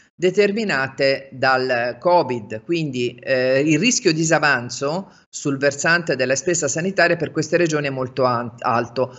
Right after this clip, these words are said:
Non vorremmo che poi questo, il combinato disposto di queste operazioni determina un appesantimento della tassazione locale, perché questo sarebbe francamente, insomma, una partita di giro un po',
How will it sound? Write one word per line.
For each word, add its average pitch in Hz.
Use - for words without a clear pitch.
Non 294
vorremmo 160
che 208
poi 170
questo, 170
il 147
combinato 220
disposto 165
di 139
queste 156
operazioni 160
determina 185
un 165
appesantimento 190
della 143
tassazione 143
locale, 127
perché 156
questo 214
sarebbe 147
francamente, 151
insomma, 147
una 147
partita 175
di 165
giro 175
un 151
po', 165